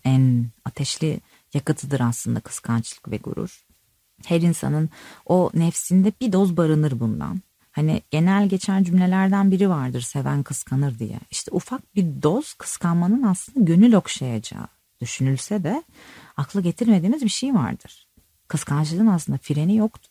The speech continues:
Bunu illa dışarı belli etmeye de gerek yok. Bu insanın içini de, e, yiyebilir günden güne. Ve aslında sırf hani sevgili olarak da bakmayalım bu duruma. Tabii yetiştiğimiz ortamda buna zemin hazırlamaktadır. Örneğin daha görkemli,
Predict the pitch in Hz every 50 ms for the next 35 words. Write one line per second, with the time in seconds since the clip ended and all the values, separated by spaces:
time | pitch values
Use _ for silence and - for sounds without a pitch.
0 | _ _ 147 151 156 156 - 202 220 214 208 202 196 190 185 - - 196 202 190
1 | 196 190 180 175 185 185 - - 214 247 320 262 208 147 123 - 117 - - -
2 | - - 110 - 151 - - 170 - - - - - 180 226 254 233 160 120 -
3 | - _ _ _ _ _ _ _ _ - - 71 71 67 60 - - - 131 135
4 | 131 127 131 123 123 117 117 120 120 120 123 123 120 117 113 110 110 110 113 113
5 | 117 113 - - _ _ _ _ _ _ _ 147 175 190 202 202 - - _ _
6 | _ _ _ _ - 170 - - 208 233 208 - - 220 208 - - 175 160 165
7 | 165 - - 160 156 160 160 180 190 208 220 196 160 156 165 185 190 - - 135
8 | 127 165 185 - - 131 120 117 117 117 113 110 110 - - - - - - -
9 | - 214 - - 143 131 135 135 - 156 - - - - 151 151 156 156 160 151
10 | 143 139 139 - 156 151 151 151 156 160 147 143 151 156 160 156 - - - 131
11 | 139 143 170 156 139 139 110 110 110 110 107 - - - - _ _ _ _ 135
12 | - - 135 135 135 135 143 147 151 151 - - - - - - _ _ _ _
13 | _ _ 151 156 - - 240 208 180 151 139 120 - - 131 120 113 110 101 -
14 | 104 - 71